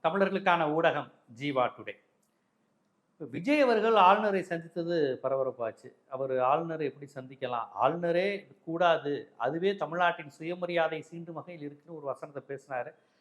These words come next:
அந்த மாநாட்டில் அவர் பேசிய போது பலருமே, அஹ், புல்லரிச்சாங்க. பரவாயில்லையே, ஒரு நடிகர் ஒருவர் வரும்போது வலதுசாரி அரசியலை எ-, எடுத்துக்காம மாநில சுயாட்சி, பெரியார், அம்பேத்கர்னு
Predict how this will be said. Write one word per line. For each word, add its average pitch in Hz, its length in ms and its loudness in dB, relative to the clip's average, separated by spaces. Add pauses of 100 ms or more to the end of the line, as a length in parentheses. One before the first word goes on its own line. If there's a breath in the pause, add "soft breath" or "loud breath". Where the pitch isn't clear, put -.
(140)
அந்த 131 180 -4
மாநாட்டில் 156 380 0
அவர் 135 180 -2
பேசிய 143 320 -8
போது 160 280 -10
பலருமே, 175 640 2 (500)
அஹ், 127 420 -2
புல்லரிச்சாங்க. 147 600 0
பரவாயில்லையே, 151 580 2 (320)
ஒரு 135 160 -6
நடிகர் 170 360 -2
ஒருவர் 165 340 0
வரும்போது 156 480 -2
வலதுசாரி 151 580 -2
அரசியலை 135 680 -6
எ-, 117 280 -6
எடுத்துக்காம 127 540 -8 (300 soft breath)
மாநில 160 340 2
சுயாட்சி, 147 560 -6
பெரியார், 151 380 -2
அம்பேத்கர்னு 139 580 -4